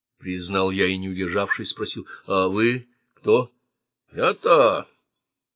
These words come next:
я, мил человек, банник здешний буду.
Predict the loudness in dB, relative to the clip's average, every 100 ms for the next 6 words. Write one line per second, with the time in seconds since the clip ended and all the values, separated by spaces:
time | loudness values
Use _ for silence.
0 | _ -6 2 6 6 8 6 6 2 0
1 | 6 10 10 10 6 -8 -12 -14 -20 _
2 | _ _ _ _ 0 6 6 4 0 0
3 | -2 -6 -14 -4 -2 -2 -6 -8 -10 _
4 | -14 -12 -12 -14